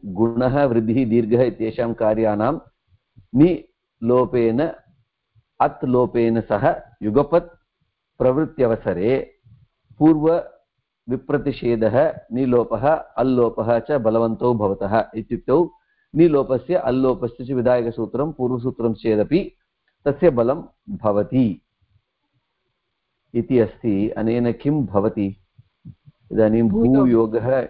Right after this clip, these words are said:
Speaker 1: णिच् <clears throat> इत्यत्र, अ, प्रथमं तत्र, अ, अचो इणिति इति, इत्यनेन विद्धि-, वृद्धिः भवति।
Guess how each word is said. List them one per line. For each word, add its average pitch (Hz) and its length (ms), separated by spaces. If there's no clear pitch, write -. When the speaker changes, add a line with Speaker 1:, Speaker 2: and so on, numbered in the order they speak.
Speaker 1:
णिच् 104 360
<clears throat> - 1800
इत्यत्र, 107 420
अ, 98 140
प्रथमं 139 840
तत्र, 101 240
अ, 90 60
अचो 156 280
इणिति 135 640
इति, 123 520
इत्यनेन 120 520
विद्धि-, 113 440
वृद्धिः 120 500
भवति। 110 560